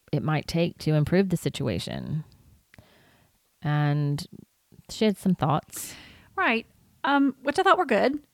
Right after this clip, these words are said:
Speaker 2: That she said, "First, being aware that this is the school environment that's out there. Classrooms today are not what parents themselves experienced even ten to fifteen years ago." True. And then it's gonna take parents of the general population to say something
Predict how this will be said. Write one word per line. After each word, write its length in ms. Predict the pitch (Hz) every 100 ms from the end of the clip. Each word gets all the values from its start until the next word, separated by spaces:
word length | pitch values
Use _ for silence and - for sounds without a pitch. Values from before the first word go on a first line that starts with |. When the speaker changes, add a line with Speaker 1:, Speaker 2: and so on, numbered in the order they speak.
| _
Speaker 2:
That 680 | - 233 247 240 - - - -
she 160 | -
said, 200 | 269 294 254
"First, 220 | 302 294
being 180 | 294 302
aware 320 | 233 196 208
that 240 | 214 -
this 180 | 247 254
is 120 | 311
the 100 | -
school 240 | 302 - 220
environment 500 | 220 180 202 208 226
that's 200 | 208 -
out 200 | 208 -
there. 380 | 190 202 226 - _ _
Classrooms 440 | - 226 208 233 226
today 340 | 240 208 - -
are 160 | 180 185
not 380 | 190 202 254
what 160 | 311 302
parents 260 | 269 269 262
themselves 380 | 277 262 240 -
experienced 560 | - 214 214 214 - -
even 240 | 233 262
ten 180 | - 233
to 80 | 247
fifteen 420 | 262 - 247 233
years 220 | 202 175
ago." 340 | - 165 233 233 _ _ _ _ - - - _ - - - - _ _ -
True. 300 | - 247 262 - _ _ _ _ _ _ _ _ _ -
And 140 | 208
then 100 | 214
it's 140 | 277 294
gonna 180 | 285 262
take 220 | 262 240
parents 340 | 254 240 233
of 80 | 226
the 80 | 208
general 260 | 202 208
population 640 | 202 208 208 220 196 208 190
to 140 | 208
say 300 | 185 - 196
something 600 | 196 180 - 180 - 175